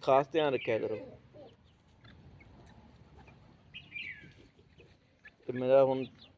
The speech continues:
ਇਰਾਦਾ ਆ ਦੂਜੇ ਜਾਨਵਰ ਖੋਲਦਾ, ਤੁਹਾਨੂੰ ਉਹਨਾਂ ਦਾ ਸ਼ੌਂਕ ਕਰਾਉਣਾ, ਇਹਨਾਂ ਨੂੰ ਬੰਦ ਕਰਦਾ ਇੱਕ ਮਿੰਟ।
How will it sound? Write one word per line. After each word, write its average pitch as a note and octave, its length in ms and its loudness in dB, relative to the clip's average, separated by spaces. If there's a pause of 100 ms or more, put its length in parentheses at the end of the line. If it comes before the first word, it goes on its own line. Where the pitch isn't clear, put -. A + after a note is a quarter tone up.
(340)
ਇਰਾਦਾ A#2+ 300 2 (180)
ਆ C3 60 4
ਦੂਜੇ B2+ 260 -4
ਜਾਨਵਰ C3 380 4
ਖੋਲਦਾ, B2+ 300 4
ਤੁਹਾਨੂੰ C#3 220 4
ਉਹਨਾਂ B2+ 200 6
ਦਾ D3 60 8
ਸ਼ੌਂਕ B2 280 2
ਕਰਾਉਣਾ, A#2 260 4
ਇਹਨਾਂ C3+ 100 2
ਨੂੰ C3+ 100 2
ਬੰਦ A2 220 4
ਕਰਦਾ G#2 300 4
ਇੱਕ G2+ 180 -2
ਮਿੰਟ। F#2+ 200 -6